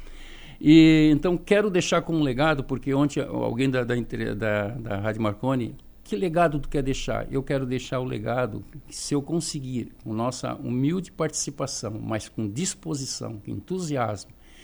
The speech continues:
e, e se nós conseguirmos tornar a nossa cidade mais próspera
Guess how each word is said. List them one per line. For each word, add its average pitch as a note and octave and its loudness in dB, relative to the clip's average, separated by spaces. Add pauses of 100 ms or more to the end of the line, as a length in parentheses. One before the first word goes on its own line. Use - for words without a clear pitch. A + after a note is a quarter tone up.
(380)
e, C3+ 2
e C3 -2
se C#3 0
nós C#3 0
conseguirmos D3+ -2
tornar D3+ -2
a F3 -2
nossa E3+ -4
cidade A2+ -4
mais C3+ -2
próspera C3 -4